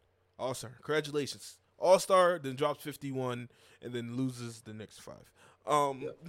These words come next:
Speaker 1: <laughs> we be
Speaker 2: Also,
Speaker 1: like,
Speaker 2: it's been announced that Tyrese Maxey will participate in the three-point contest.
Speaker 1: Yeah, first guy from the Sixers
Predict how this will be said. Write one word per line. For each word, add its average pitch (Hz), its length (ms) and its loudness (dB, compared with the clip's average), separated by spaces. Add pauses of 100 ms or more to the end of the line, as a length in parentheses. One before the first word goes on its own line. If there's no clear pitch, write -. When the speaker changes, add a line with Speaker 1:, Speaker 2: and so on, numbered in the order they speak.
(200)
Speaker 1:
<laughs> 147 40 -12
we 170 120 -6
be 160 140 -12
Speaker 2:
Also, 143 260 2
Speaker 1:
like, 143 160 4
Speaker 2:
it's 127 100 -6
been 131 160 0
announced 151 340 0
that 127 120 -4
Tyrese 135 320 -2
Maxey 135 300 -2
will 104 300 -6
participate 131 640 -6
in 123 60 -8
the 123 80 -6
three-point 123 380 -8
contest. 87 340 -10
Speaker 1:
Yeah, 131 200 -4 (160)
first 160 400 -6
guy 151 420 -2
from 139 180 -14
the 123 80 -10
Sixers 135 640 -10